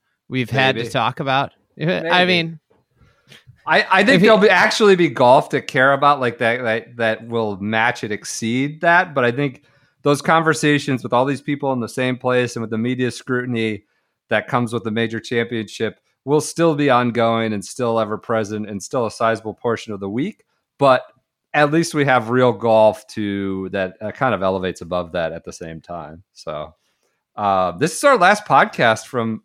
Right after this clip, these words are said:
Speaker 2: God willing, God willing, God willing that everything goes according to plan.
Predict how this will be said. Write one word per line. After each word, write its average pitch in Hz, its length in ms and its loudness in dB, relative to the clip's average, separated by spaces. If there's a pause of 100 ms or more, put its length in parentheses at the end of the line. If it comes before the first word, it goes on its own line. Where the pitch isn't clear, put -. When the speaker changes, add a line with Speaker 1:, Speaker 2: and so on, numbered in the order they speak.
Speaker 2:
God 165 280 4
willing, 113 420 0 (160)
God 139 260 4
willing, 113 380 -2 (800)
God 147 320 4
willing 151 340 6
that 131 200 4
everything 165 360 2
goes 160 220 4
according 156 340 2
to 175 60 0
plan. 143 600 2